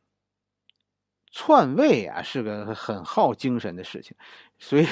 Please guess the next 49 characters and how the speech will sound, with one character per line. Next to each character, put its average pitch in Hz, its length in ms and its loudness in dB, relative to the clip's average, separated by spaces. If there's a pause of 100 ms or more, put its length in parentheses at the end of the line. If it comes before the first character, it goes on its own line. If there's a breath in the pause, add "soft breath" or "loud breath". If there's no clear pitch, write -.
刘 151 320 6
裕 214 240 4
大 135 180 4
概 117 140 0
当 139 220 4
了 123 120 2
两 107 380 0
年 107 180 -4
的 135 120 -2
皇 101 260 -6
帝 110 140 -6
就 101 140 -8
死 - 200 -16
了， - 200 -20 (840)
传 143 380 4
位 165 180 4
给 69 240 -10
大 120 240 0
儿 98 240 -12
子。 - 140 -20 (640)
可 139 160 -4
是 262 160 -2 (420 loud breath)
刘 185 380 6
裕 269 160 4
的 147 100 2
这 180 160 -2
个 151 100 -2
大 175 300 2
儿 98 240 -8
子 123 160 -8
呢， 101 140 -8
不 185 280 -12
成 117 240 -8
才， 107 320 -8 (280)
这 - 100 -8
个 170 80 -8
大 156 220 -2
儿 117 200 -6
子 131 120 -6
就 127 180 -6
是 117 140 -10
在 110 180 -4
长 101 320 -8
安 127 160 -4
兵 127 240 -8
败 104 180 -4
的 90 60 -12
那 90 180 -16
个。 - 140 -20